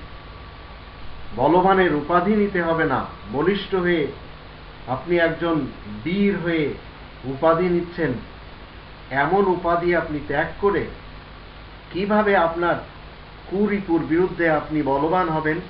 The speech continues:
কিভাবে আপনার কুপ্রবৃত্তিকে মেটে এবং হত্যা করে, কতল করে আপনি নামাজের জন্য ফজরে দাঁড়িয়ে যাবেন,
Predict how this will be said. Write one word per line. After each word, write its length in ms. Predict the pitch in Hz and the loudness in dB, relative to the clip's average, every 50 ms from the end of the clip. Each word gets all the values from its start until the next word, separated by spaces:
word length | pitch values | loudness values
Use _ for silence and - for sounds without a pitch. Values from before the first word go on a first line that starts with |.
| - - - - - - - - - - - - - | -14 -18 -18 -18 -18 -18 -18 -18 -18 -18 -18 -16 -8
কিভাবে 400 | 170 185 202 190 185 190 180 175 | -6 -4 -2 0 0 0 2 2
আপনার 420 | 160 151 151 156 160 156 151 151 143 127 - - - - - - - - - - - | 4 2 2 2 0 -2 0 0 -2 -2 -6 -14 -16 -18 -18 -18 -18 -18 -16 -12 -8
কুপ্রবৃত্তিকে 960 | 165 175 170 165 147 151 156 151 156 165 190 - - - - 208 202 196 170 | -4 -4 -4 -2 0 0 0 0 0 -2 -2 -2 -4 -8 -8 -4 -2 -2 0
মেটে 480 | 151 147 147 147 156 170 170 156 143 127 - - - - - - - - - - - - - - - - - - - - | 0 0 -2 -2 0 2 2 2 2 0 -2 -8 -14 -16 -16 -16 -18 -18 -18 -18 -18 -18 -18 -18 -18 -18 -18 -18 -12 -8
এবং 380 | 123 139 147 160 156 139 123 113 - - - - - - - - - - - - | -6 -2 2 2 2 2 0 -4 -8 -14 -18 -18 -18 -18 -18 -18 -18 -16 -8 -6
হত্যা 420 | 170 214 190 - - - 233 220 | -6 -6 -6 -6 -6 -2 -2 -2
করে, 400 | 208 - 190 175 160 147 117 101 - - - - - - - - - - - - - | 0 0 0 2 2 2 0 -2 -8 -12 -16 -18 -18 -18 -18 -18 -18 -18 -16 -6 2
কতল 380 | 156 160 160 - 247 240 233 - - | 2 2 2 6 6 6 6 6 4
করে 240 | 202 196 190 175 | 2 4 4 4
আপনি 440 | 160 151 156 151 151 160 165 156 135 123 - - - - - - - - - - 110 | 2 2 2 0 -4 -6 -6 -6 -6 -6 -8 -12 -16 -18 -18 -18 -18 -18 -18 -14 -10
নামাজের 520 | 113 120 127 143 160 180 170 185 170 - 160 | -6 -4 -2 -2 -2 -2 -2 -4 -6 -6 -6
জন্য 300 | 160 156 151 143 131 - | -6 -4 -4 -4 -6 -6
ফজরে 340 | 147 139 143 147 135 135 131 | -6 -6 -4 -4 -4 -4 -4
দাঁড়িয়ে 380 | 117 127 127 135 147 151 151 135 | -2 -2 -2 -2 -2 -4 -4 -4
যাবেন, 260 | 143 135 127 135 | -4 -4 -2 -4